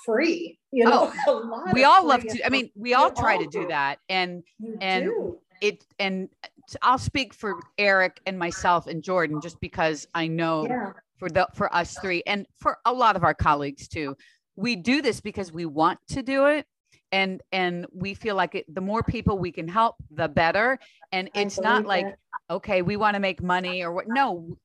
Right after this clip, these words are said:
Speaker 2: just kinda wanna help people. And, and as Eric found out, when you help people for nothing, they tend to wanna come and work with you, you know, at some
Speaker 1: Yeah.
Speaker 2: point in time, you know?
Speaker 1: Exactly. And, and that's so true. And I remember writing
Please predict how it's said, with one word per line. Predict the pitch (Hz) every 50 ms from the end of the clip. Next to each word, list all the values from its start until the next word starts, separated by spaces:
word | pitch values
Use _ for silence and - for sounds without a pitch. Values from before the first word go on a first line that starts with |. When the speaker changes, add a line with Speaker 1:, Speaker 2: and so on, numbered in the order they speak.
| _ _ _ 139 - _
Speaker 2:
just | - -
kinda | - - 311 311 294
wanna | 285 285 269 262 247
help | 262 277 277 -
people. | - 240 233 202 285 196 165 147 127 - _ _ _ _ _ -
And, | - 190 190 196 - - - -
and | 196 190 185 - _ -
as | 202 208 208 214 202 175 - - _ _ _ _ - - - - - - _ _ _ -
Eric | 165 165 175 190 -
found | - - 214 202 202 202 214
out, | 233 247 254 214 - _ _ _ _
when | 180 170 190 190 185
you | 180 175
help | 175 208 233 214 - -
people | - 233 220 - - 190
for | 180 - - 185
nothing, | 170 165 156 151 160 - 170 165 170 160 _ _ _ _ -
they | 151 185 185
tend | 185 - - 226 208 208
to | 208 196
wanna | 196 196 190 190
come | - - 214 196
and | 180 175 175
work | 180 180 180 - -
with | 156 143 - -
you, | 131 - - 135 -
you | 175 170
know, | 165 170 - -
at | 160 160 -
some | - - 190 220 214
Speaker 1:
Yeah. | 220
Speaker 2:
point | 220 214 - 165
in | 151
time, | - - 247 262 220 151 127 143 - -
you | - 160
know? | 156 170 233 - - _ _ _ -
Speaker 1:
Exactly. | 196 - - 220 214 220 214 214 - 190 190 190 - _ _ _ _ _ _ _ - _ _ - -
And, | 226 214 214
and | 220 220 226 220 226
that's | 233 226 220 226 -
so | - 233 220 220
true. | 214 - - 247 220 208 196 185 -
And | 208 208 208
I | 202 202
remember | 202 208 208 214 220 226 233 233 226
writing | 208 202 208 208 220 226 226 208 196 196